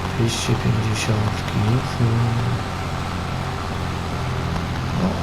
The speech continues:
ale w ten sposób to, to będzie trwało bardzo, bardzo długo.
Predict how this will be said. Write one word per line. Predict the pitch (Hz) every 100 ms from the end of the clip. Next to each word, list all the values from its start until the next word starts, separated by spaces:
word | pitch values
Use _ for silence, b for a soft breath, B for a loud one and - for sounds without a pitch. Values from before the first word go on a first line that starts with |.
| 175 147
ale | 180 175
w | -
ten | 131 135
sposób | - - 117 - 139 -
to, | 127 131
to | 127
będzie | 120 120 131
trwało | 131 - 110 107 110 120 135 135
bardzo, | 120 113 110 110 110 123
bardzo | 120 107 101 101 107 117
długo. | 139 165 165 143